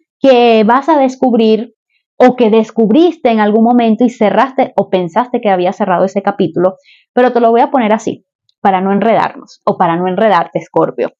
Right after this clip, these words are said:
A partir de una mentira o de una, de un velo que se cayó, una careta que se le cayó a alguien, puede ser recientemente, en un pasado más o menos reciente, o que esto está por suceder o está sucediendo,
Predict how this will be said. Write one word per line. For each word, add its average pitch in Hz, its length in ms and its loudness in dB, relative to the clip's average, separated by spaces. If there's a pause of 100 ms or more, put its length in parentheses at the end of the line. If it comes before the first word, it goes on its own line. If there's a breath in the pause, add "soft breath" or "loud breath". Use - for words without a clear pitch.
(300 soft breath)
A 240 140 0
partir 320 360 0
de 370 100 2
una 330 200 0
mentira 262 680 0 (380)
o 240 180 4
de 233 200 2
una, 247 840 -2
de 226 100 2
un 240 220 2
velo 262 340 2
que 262 100 -2
se 208 280 -2
cayó, 196 380 2
una 214 280 0
careta 226 460 0
que 247 80 -6
se 190 160 -4
le 175 100 0
cayó 180 340 0
a 240 140 0
alguien, 190 480 -2
puede 185 240 2
ser 233 420 -2 (220)
recientemente, 285 800 0
en 262 140 2
un 226 100 2
pasado 254 400 0
más 254 160 -2
o 269 60 0
menos 247 240 0
reciente, 269 600 -2 (360 loud breath)
o 233 240 2
que 240 100 2
esto 226 240 -2
está 240 380 -2
por 254 140 0
suceder 262 540 0
o 202 120 2
está 190 200 -4
sucediendo, 220 760 -2